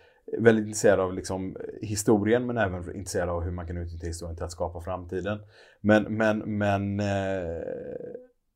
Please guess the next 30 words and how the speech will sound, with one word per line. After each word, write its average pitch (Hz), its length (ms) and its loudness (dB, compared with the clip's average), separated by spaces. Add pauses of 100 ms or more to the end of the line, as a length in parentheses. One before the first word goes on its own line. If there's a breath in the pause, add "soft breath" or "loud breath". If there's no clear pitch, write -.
(440)
om 113 100 4
man 120 140 8
har 131 200 8
ett - 80 -4
intresse 131 360 0
för 95 140 -6
att, 85 120 -6
liksom, 85 460 -6 (420)
knyta 104 340 -2
ihop 113 300 0
folk - 440 -12
och 82 100 -8
gräva 90 300 0
i 87 40 -6
låtar 85 520 -6
och, 80 60 -12
liksom, 82 240 -12
peta 85 320 -8
i, 85 40 -8
liksom, 85 280 -8
de 87 100 -6
där 98 140 0
grejerna, 87 320 -8 (300 loud breath)
då 95 80 -4
tycker 120 160 6
jag, 127 80 12
liksom, 127 220 4
man 98 100 0
ska 92 120 -4
bara 85 280 0